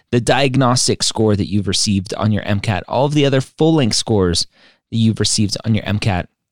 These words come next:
And based on that information, we can give you dedicated, personalized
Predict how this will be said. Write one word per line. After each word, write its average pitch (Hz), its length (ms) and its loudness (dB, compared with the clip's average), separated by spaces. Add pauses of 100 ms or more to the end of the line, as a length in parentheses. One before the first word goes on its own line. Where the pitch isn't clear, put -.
(580)
And 135 280 2
based 175 360 2
on 143 220 2
that 131 200 2
information, 127 640 2 (320)
we 123 220 0
can 120 200 2
give 98 220 0
you 95 320 2 (600)
dedicated, 117 720 0 (200)
personalized 98 920 0